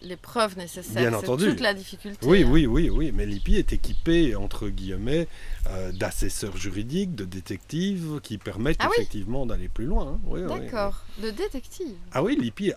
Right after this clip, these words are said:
Speaker 2: a des détectives. Le principe, c'est que rares, à mon sens, parce qu'il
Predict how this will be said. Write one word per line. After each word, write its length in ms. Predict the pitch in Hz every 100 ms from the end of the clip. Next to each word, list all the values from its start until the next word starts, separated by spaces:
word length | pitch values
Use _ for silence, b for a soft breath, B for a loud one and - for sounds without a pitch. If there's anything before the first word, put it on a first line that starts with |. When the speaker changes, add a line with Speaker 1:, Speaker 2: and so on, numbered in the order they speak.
| -
Speaker 2:
a 140 | 147
des 120 | 123
détectives. 640 | 117 113 127 - 226 180 123
Le 160 | 113
principe, 460 | 107 117 113 190 -
c'est 100 | 123
que 240 | - 131 - B B B - - -
rares, 640 | 104 151 160 143 - - -
à 120 | -
mon 240 | 110 120
sens, 340 | 113 175 165 131
parce 140 | -
qu'il 160 | -